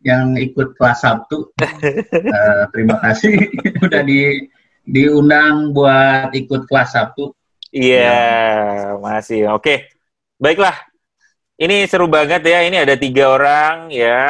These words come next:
Speaker 2: eh, teman kita dan, eh, apa namanya, kita pengen ngobrol-ngobrol nih. Dari yang paling pertama ya, ini pertanyaannya, eh, sangat basic ya mungkin. Eh, intinya adalah, eh, kenapa sih, eh, tertarik untuk,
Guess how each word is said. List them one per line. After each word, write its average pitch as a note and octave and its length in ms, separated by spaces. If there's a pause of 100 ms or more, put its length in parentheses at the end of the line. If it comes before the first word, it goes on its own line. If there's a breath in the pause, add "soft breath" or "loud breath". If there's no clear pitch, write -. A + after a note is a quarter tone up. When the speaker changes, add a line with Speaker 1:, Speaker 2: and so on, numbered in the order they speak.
(200)
Speaker 2:
eh, A#2+ 100
teman A#2+ 220
kita C3+ 640
dan, A2+ 800
eh, A#2 380
apa C3+ 160
namanya, C3 420
kita C3 240
pengen A2+ 880
ngobrol-ngobrol A2 540
nih. A2+ 320 (420 soft breath)
Dari D3+ 320
yang E3 80
paling F3 240
pertama E3+ 400 (180)
ya, B2+ 400
ini B2 240
pertanyaannya, C3 800 (220)
eh, B2 320
sangat C3 320
basic C3 320
ya D#3 80
mungkin. C#3 380 (580 soft breath)
Eh, A2+ 760 (760)
intinya D3+ 400
adalah, C#3+ 300 (720)
eh, D3+ 500
kenapa F3 320
sih, B3 240
eh, E3 460
tertarik D#3 480
untuk, C#3+ 640